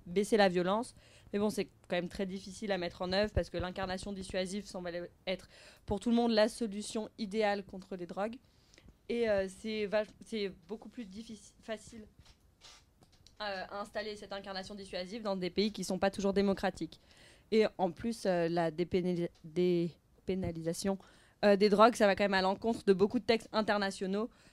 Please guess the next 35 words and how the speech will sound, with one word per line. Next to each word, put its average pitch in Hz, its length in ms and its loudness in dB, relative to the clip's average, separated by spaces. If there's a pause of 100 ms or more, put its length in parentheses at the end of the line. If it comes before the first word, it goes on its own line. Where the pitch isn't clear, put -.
(200)
Euh, 185 120 -2
par 185 140 0
exemple, 214 400 0
la 185 220 8
Bolivie, 185 440 4
il 226 60 4
y 208 60 4
avait 185 160 4
quelques 185 240 2
problèmes 196 320 2
lorsqu'elle 185 300 -2
avait 165 140 -2
voulu 190 240 -4
reconnaître 190 440 0
le 190 60 2
droit 185 220 2
à 185 80 4
l'usage 185 340 -2
de 175 80 -4
la 170 140 0
feuille 180 220 -6
de 170 100 -10
coca. 165 280 -12 (1300)
Euh, 196 120 2
du 220 140 -6
coup, 330 140 -2
s'ajoute 262 580 -2 (100)
à 202 120 4
tous 277 120 0
ces 269 140 2
problèmes 233 400 6
une 220 100 4
Amérique 240 300 4
latine 240 380 2
dont 208 120 -2